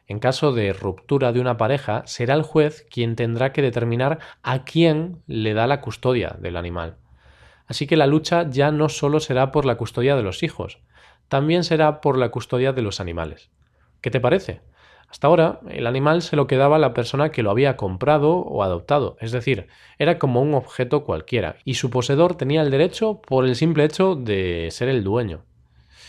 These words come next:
Bueno, dejamos a los animales a un lado para hablar de comida. Más que de comida, del lugar en el que se sirve la comida.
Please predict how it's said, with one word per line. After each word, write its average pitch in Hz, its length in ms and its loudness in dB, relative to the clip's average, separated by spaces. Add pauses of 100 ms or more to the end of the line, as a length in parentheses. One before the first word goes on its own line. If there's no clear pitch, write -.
(420)
Bueno, 156 280 2 (100)
dejamos 143 680 0
a 110 80 2
los 101 280 0
animales 143 680 -2
a 92 80 -2
un 104 120 -2
lado 156 380 2
para 160 340 0
hablar 131 320 2
de 151 140 -4
comida. 120 460 -2 (480)
Más 147 260 0
que 131 140 -2
de 175 100 4
comida, 147 720 0
del 131 260 0
lugar 135 380 2
en 113 160 -4
el 107 180 -2
que 117 100 -4
se 110 140 -4
sirve 135 300 0
la 104 160 -2
comida. 82 400 -8